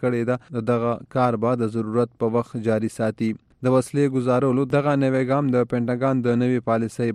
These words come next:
برخه ده. د دې نه وړاندې به د امریکا په مشرۍ کې جوړ ائتلاف په شام کې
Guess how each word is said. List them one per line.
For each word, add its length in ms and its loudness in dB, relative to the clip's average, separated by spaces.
برخه 320 -2
ده. 80 2
د 120 -2
دې 180 0
نه 60 0
وړاندې 440 0
به 80 0
د 140 2
امریکا 360 0
په 140 -2
مشرۍ 380 -2
کې 220 -2
جوړ 140 2
ائتلاف 440 -2
په 200 0
شام 300 -2
کې 80 -4